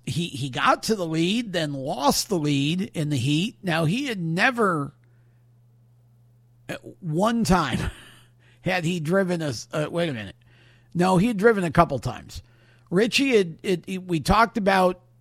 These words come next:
the race at Thompson with Richie and Swift's car when he just blew the field into the weeds, never having driven a Super before in a, in a race. Um, and then that was in seventy-five, right?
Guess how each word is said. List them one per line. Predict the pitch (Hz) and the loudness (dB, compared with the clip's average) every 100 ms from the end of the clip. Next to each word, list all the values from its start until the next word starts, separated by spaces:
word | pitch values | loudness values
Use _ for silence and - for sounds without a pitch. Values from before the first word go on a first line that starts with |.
| _ | _
the | 175 | -2
race | 165 175 - | 2 2 2
at | 180 | 0
Thompson | - 170 160 - 165 147 123 _ _ _ _ _ | 0 0 0 -2 -4 -4 -6 _ _ _ _ _
with | 160 151 | -4 0
Richie | 165 160 165 165 | 0 0 0 0
and | 147 | -2
Swift's | - 165 147 | -2 -2 -2
car | - 147 143 | -2 0 0
when | 143 | -2
he | 139 | -4
just | 131 139 - - | -2 -2 -4 -2
blew | 147 147 | 0 2
the | 139 | 0
field | 156 143 135 | -2 -4 -4
into | 127 | -6
the | 123 | -6
weeds, | 135 156 131 120 - _ _ | -4 -4 -4 -6 -8 _ _
never | - 151 151 | -4 -2 0
having | 147 139 | -2 -2
driven | 123 147 131 | -2 -2 -2
a | 127 120 - _ _ _ _ | -2 -4 -8 _ _ _ _
Super | - 170 147 | 0 2 0
before | 123 113 147 139 | -4 -4 -2 -2
in | 131 | -2
a, | 123 110 - | -6 -10 -10
in | 139 | -8
a | 117 | -4
race. | 143 131 104 - - - - - - _ _ | -4 -4 -6 -12 -20 -20 -20 -20 -20 _ _
Um, | 180 170 160 151 139 - _ _ _ _ _ _ - - - | 4 8 8 6 0 -6 _ _ _ _ _ _ -20 -20 -4
and | 175 175 | -2 0
then | 180 185 190 | 2 2 2
that | 175 214 | 2 2
was | 196 | 2
in | 165 147 | 0 -2
seventy-five, | - - - - 175 196 175 139 147 117 113 | -4 -4 -4 -2 -2 -2 -4 -4 -4 -4 -2
right? | 135 190 | -2 -2